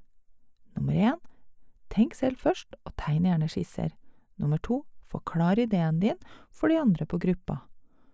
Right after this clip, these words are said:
Nummer tre. Hele gruppa diskuterer de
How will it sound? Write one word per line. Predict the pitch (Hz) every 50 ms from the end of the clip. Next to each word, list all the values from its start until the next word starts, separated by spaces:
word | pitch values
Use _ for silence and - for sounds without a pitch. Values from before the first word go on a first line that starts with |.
| - - - - - -
Nummer | - 135 147
tre. | 156 - - 214 262 320 - - - - - - -
Hele | - - 262 247 214 185 175 175
gruppa | 185 196 202 - - 180 165 160
diskuterer | 170 170 - - 185 - - 165 151 151 175 220 226
de | - 185 -